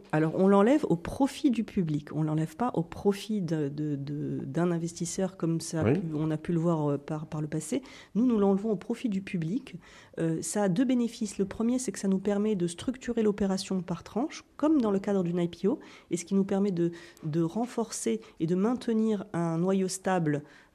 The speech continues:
Speaker 1: euh, comme, euh, c'est la tranche deux, pour, euh, ceux qui prendront le temps de lire, euh, la note d'information, c'est la tranche deux.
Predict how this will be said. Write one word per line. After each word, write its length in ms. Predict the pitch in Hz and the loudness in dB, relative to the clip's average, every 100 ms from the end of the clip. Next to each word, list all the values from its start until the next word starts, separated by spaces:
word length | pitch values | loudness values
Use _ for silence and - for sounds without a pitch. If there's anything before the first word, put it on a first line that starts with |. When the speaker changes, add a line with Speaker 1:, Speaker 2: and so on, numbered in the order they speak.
| - | -4
Speaker 1:
euh, 280 | 160 151 147 151 | 0 0 -2 0
comme, 320 | 196 180 170 | 0 2 2
euh, 240 | 151 151 | 2 0
c'est 180 | 147 - | 0 0
la 120 | 170 | -2
tranche 440 | 170 - 185 170 170 | -2 -4 -4 -2 -2
deux, 400 | 147 208 208 202 _ | 2 2 2 -4 _
pour, 220 | - 156 165 | -10 -2 -2
euh, 80 | |
ceux 240 | 165 - 196 | -2 0 0
qui 140 | 196 | 0
prendront 340 | - 175 165 170 | -2 -2 2 2
le 140 | 165 | 0
temps 220 | - 185 | 0 0
de 100 | 170 | 2
lire, 320 | 156 175 180 | 2 2 4
euh, 100 | 151 | 4
la 140 | 147 160 | 4 2
note 100 | 160 | 2
d'information, 600 | 160 165 160 165 247 302 | 0 0 0 -2 -2 -2
c'est 100 | - | 0
la 100 | 143 | -2
tranche 280 | - 175 180 | 0 -4 0
deux. 160 | 254 | -2